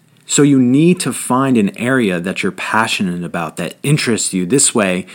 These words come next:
you are more motivated to seek success in that area. So how do you get to know yourself? He suggests the first step in this process is trying to forget everything you think you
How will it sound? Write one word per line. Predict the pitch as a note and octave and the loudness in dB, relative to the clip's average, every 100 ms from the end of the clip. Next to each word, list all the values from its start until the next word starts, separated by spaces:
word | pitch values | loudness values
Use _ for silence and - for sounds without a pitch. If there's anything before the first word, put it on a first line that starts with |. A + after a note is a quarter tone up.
| - _ | -20 _
you | - A#2+ | 0 2
are | G#2+ | 4
more | G2+ A#2 C3+ C3 | 2 2 4 4
motivated | C3 C3+ D3 A2+ D2+ E2 F#2 F#2+ - | 4 4 4 2 0 0 -2 -4 -6
to | G#2 | -4
seek | - - B2 - | -2 0 0 0
success | - F#2+ - C#3 A#2+ - | -4 -2 -2 0 0 0
in | G#2+ | -2
that | G2+ F#2+ G2+ | 0 0 2
area. | B2 G2+ D#2+ A#1 - _ _ _ _ _ - - _ _ - - - _ | 2 2 -2 -8 -18 _ _ _ _ _ -18 -18 _ _ -20 -20 -20 _
So | - D3+ | -2 -2
how | C3 D3+ | 2 2
do | E3+ C3 A#2 D3 | 0 2 4 4
you | B2+ G#2 G2+ | 4 2 0
get | F2 G2+ G#2+ - | 0 -2 -4 -4
to | A#2 | -2
know | G2 A2 | 0 0
yourself? | B2 E2 - C#2+ A#1 - _ _ _ _ - - _ _ | -2 -4 -6 -8 -10 -16 _ _ _ _ -20 -20 _ _
He | D3 E3 | 2 2
suggests | - C#3+ G#2+ A2+ G#2+ - | 2 0 2 2 2 -2
the | - G2+ | -4 -10
first | - C3 D3+ - | -2 2 2 2
step | - G#2+ F#2+ | 0 0 0
in | F#2+ | -2
this | G2 G2 | -4 -6
process | - A2 B2+ - F#2 - | 0 4 4 2 -4 -4
is | F2+ - | -6 -6
trying | - - A2+ B2+ B2+ | -6 -2 0 0 -4
to | A#2+ | -6
forget | - A2 F#2 B2+ B2+ - - | 0 0 0 0 0 -2 -2
everything | A#2 A#2 B2+ A#2 - A#2 | 0 4 2 2 2 2
you | A2 | 4
think | G2+ - B2 A#2+ - | 2 -2 -2 -2 0
you | G#2 | 0